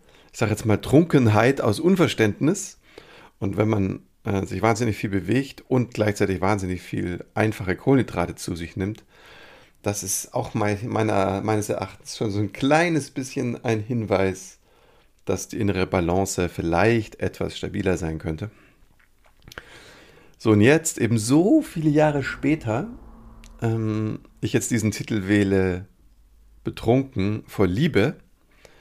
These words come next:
und ich das in diesem klar, krassen Kontrast erlebe zu damals, wo ich, äh, vielleicht einfach gesagt, nichts mir sehnlichster gewünscht habe, als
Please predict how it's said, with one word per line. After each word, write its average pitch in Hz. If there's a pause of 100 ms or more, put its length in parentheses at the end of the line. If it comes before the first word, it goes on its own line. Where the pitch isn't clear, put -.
(760)
und 101 (340)
ich 110
das 120
in 117
diesem 95
klar, 131
krassen -
Kontrast 131
erlebe 98
zu -
damals, 123 (160)
wo 92
ich, -
äh, 95
vielleicht -
einfach 131
gesagt, 90 (1160)
nichts 120
mir 117
sehnlichster 139
gewünscht 107
habe, 95
als -